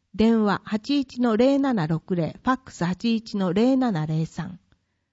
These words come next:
場所問い合わせ、東部地域包括支援センター、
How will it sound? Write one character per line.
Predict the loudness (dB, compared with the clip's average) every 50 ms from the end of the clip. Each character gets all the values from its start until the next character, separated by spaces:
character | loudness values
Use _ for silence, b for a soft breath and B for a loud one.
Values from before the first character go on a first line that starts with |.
| _ _ _ _ _ _ _ _ _ _ _ _ 0
場 | 0 2
所 | 2 2 0 2
問 | 4 4 6 6
い | 6 4
合 | 2
わ | 2 0
せ、 | 0 -2 -2 -4 -4 -6 _ _ _ _ _ _ _
東 | 6 6 6 8 6
部 | 4 2
地 | 2 2 0 0
域 | 0 0 0 0 4
包 | 6 4 4
括 | 4 2 0 -2 -4
支 | -6 -4 -2 0
援 | 2 2 0
セ | 0 0 0
ン | 0 -2
タ | -4 -6 -8
ー、 | -8 -8